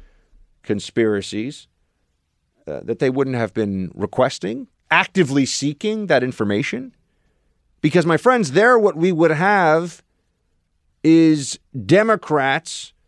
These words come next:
actively seeking foreign interference in the very election that they claim was stolen because of foreign interference in the election. All of their credibility, all of this stuff would just come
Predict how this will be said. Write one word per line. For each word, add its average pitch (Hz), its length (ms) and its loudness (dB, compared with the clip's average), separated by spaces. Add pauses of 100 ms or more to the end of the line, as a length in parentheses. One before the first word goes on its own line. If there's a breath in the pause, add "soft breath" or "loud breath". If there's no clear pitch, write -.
(300)
actively 180 720 2
seeking 175 840 -2
foreign 208 600 4
interference 165 1040 2
in 143 160 -2
the 135 80 0
very 165 400 4
election 143 540 2
that 127 180 -2
they 123 140 0
claim 139 640 2 (280 soft breath)
was 127 260 2
stolen 208 500 4
because 147 300 2
of 131 80 0
foreign 131 300 0
interference 107 560 -6
in 92 80 -10
the 90 60 -6
election. - 520 -12 (920)
All 226 360 8
of 196 100 2
their 175 140 2
credibility, 131 480 0
all 214 480 6
of 175 80 2
this 156 160 2
stuff 143 360 4
would 135 100 2
just 120 160 -6
come 107 380 -2